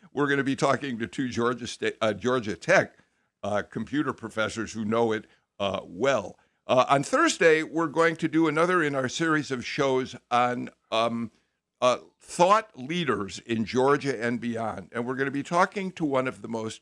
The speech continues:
re-, highly respected, beloved ministers in, uh, Georgia, the Reverend Doctor Joanna Adams. I ask her about, "Tell us about God. Um, tell us about prayer.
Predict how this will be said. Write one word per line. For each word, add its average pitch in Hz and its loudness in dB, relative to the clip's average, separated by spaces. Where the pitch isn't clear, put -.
re-, 95 -14
highly 185 2
respected, 120 -2
beloved 139 2
ministers 123 0
in, 123 0
uh, 113 0
Georgia, 117 -2
the 113 -2
Reverend 139 2
Doctor 127 2
Joanna 113 0
Adams. 117 -2
I 185 4
ask 254 0
her 233 0
about, 165 2
"Tell 294 -2
us 349 -2
about 175 0
God. 110 -2
Um, 135 2
tell 220 -2
us 320 -2
about 180 -2
prayer. - -2